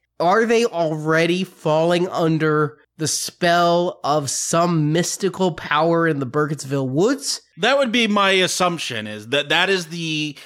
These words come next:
Speaker 2: you go after that knowledge. You know, in the first one, it was a much more sincere hunt for the Blair Witch. This, the sin is that they're mocking this witch because of this first film, that they're not giving it respect. And I, I guess the witch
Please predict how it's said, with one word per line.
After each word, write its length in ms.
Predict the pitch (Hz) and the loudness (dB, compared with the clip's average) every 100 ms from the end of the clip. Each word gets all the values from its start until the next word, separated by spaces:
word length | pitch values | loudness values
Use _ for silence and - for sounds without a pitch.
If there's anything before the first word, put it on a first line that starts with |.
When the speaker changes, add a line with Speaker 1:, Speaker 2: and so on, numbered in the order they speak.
| - | -4
Speaker 2:
you 120 | 135 | -2
go 260 | 135 143 147 | 0 2 2
after 240 | 160 - 185 | 2 0 0
that 240 | 185 147 | 0 0
knowledge. 680 | 139 131 123 117 113 117 131 | 0 2 2 2 0 -2 -4
You 80 | |
know, 100 | 120 | 0
in 60 | 120 | 0
the 80 | 123 | 0
first 380 | - 269 262 185 | 0 0 0 0
one, 160 | 139 | 0
it 40 | 123 | 0
was 140 | 123 | 0
a 60 | 131 | 0
much 240 | 143 143 | 0 -2
more 160 | 135 117 | -4 -4
sincere 640 | - 107 - - 214 147 | -4 -6 -4 -4 -2 -2
hunt 440 | 107 123 98 87 - - - | 0 -2 -2 -6 -16 -20 -18
for 120 | - 135 | -6 -4
the 80 | |
Blair 360 | 113 117 120 110 | -4 0 0 2
Witch. 300 | 98 95 95 | 2 0 0
This, 240 | 135 180 | 0 0
the 120 | - 131 | -2 -4
sin 380 | - 123 117 | -2 0 0
is 260 | 107 101 92 - - | 0 0 -2 -8 -4
that 160 | 131 131 | -2 0
they're 120 | 120 | 0
mocking 520 | 123 127 135 131 113 | 2 2 2 0 0
this 180 | 101 - | 0 -2
witch 240 | 101 101 | -4 -4
because 240 | 120 - 101 | -6 -6 -4
of 80 | |
this 160 | 104 101 | -2 -2
first 340 | - 110 95 | -2 -2 -2
film, 380 | - 117 104 87 | -4 -2 -2 -2
that 180 | 95 92 | -6 -4
they're 120 | 110 | -2
not 320 | 104 120 131 | 0 -2 -2
giving 240 | - 95 85 | -4 -6 -8
it 120 | 82 | -12
respect. 560 | 92 85 - 92 85 - | -14 -14 -10 -8 -8 -10
And 300 | 113 104 104 - - | -10 -8 -10 -14 -12
I, 140 | 147 160 | -10 -4
I 60 | 226 | -4
guess 260 | 233 233 | -2 -4
the 100 | - | -4
witch 500 | 151 156 - - - | -4 -2 -2 -6 -8